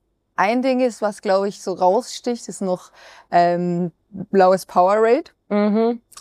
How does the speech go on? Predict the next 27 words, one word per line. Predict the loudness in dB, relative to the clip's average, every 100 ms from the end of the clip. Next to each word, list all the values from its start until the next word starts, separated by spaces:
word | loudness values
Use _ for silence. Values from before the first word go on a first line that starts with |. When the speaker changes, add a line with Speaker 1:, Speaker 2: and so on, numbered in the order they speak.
| _
Speaker 1:
Ähm, | 0 4 4 0 -2
da | -2
muss | -2
man | -4
immer | -6
so | -8
ein |
bisschen | -10 -4
aufpassen, | -2 -2 -4 -6 -4
dass | -10 -10
ich |
das | -16 -10
nicht | -10 -4
vor | -2
einem | -2 -4
Interview | -6 -4 -2 -2
trinke, | -2 -6 -4 0
weil | 0
dann | 0 -2
ist | -6 -6
die, | -8
die | -6 -8
Zunge | -4 -2 0
öfters | -2 -4 -4
mal | -4 -4
blau. | -2 -2 -4 -8 -16 -18 -20 -20 -8
Äh, | -2 0 0 -2 -6